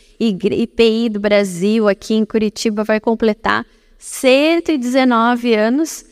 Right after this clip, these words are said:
no domingo mesmo, dia oito de outubro. Olha que legal, porque às vezes a gente a-,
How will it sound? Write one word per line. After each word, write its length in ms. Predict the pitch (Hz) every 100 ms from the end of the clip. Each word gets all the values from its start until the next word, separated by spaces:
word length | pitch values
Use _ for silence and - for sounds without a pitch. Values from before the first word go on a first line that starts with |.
| _ _ 233
no 400 | 254 294 330 381
domingo 560 | 403 339 330 349 440
mesmo, 360 | 440 226 226 - 208
dia 320 | 202 254 247
oito 340 | 220 240 339
de 120 | 294
outubro. 440 | 403 440 - 180 208
Olha 80 | 240
que 80 |
legal, 280 | 214 190 208
porque 140 | - 208
às 60 |
vezes 160 | 220 233
a 40 |
gente 240 | 240 247
a-, 120 | 254